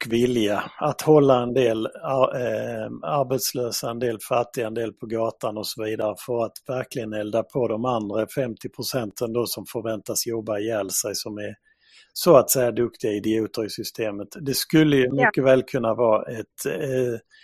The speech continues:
Speaker 1: så, s-, den svenska social-, ja, sociala ingenjörskonsten som har drivit oss dit. Och det är inte bara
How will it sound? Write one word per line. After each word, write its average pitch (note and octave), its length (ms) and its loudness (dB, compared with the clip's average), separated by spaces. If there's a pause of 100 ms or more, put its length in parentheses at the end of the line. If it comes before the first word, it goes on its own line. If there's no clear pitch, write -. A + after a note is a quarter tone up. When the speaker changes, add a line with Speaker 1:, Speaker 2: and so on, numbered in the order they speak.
(200)
Speaker 1:
så, - 260 2
s-, - 220 0
den D3+ 240 6
svenska D3+ 560 2
social-, C3+ 640 2
ja, C#3 240 -6
sociala C3+ 640 0
ingenjörskonsten A2+ 1160 -4
som A#2 220 -6
har A#2 180 -4
drivit A#2 500 -2
oss G#2 180 -10
dit. A2 300 -8
Och C#3 60 0
det C3+ 80 6
är C#3 40 4
inte D3+ 200 0
bara C3 600 8